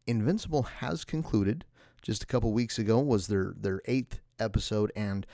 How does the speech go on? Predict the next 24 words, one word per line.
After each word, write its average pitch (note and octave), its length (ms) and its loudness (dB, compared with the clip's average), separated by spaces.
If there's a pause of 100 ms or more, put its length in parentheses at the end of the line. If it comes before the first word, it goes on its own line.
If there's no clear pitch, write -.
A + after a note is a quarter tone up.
(240)
the G2+ 80 -2
finale A2 600 2
of G2 100 2
season G2 420 0
one. A2 360 0 (160)
I've F#2+ 160 -8
seen E3+ 260 2
them A#2+ 160 4
all. F#2+ 260 -4 (360)
And A#2 160 -2
so C3+ 80 2
what C#3+ 160 2
I'm G3 100 2
going A3 200 0
to C3+ 100 -2
try A#2 240 -2
and G2+ 120 -2
do G#2+ 160 2
today F#2 420 -4 (500)
is A2+ 380 0
talk - 340 -6
about B2 260 -2
this A#2 180 0
show F#2+ 520 0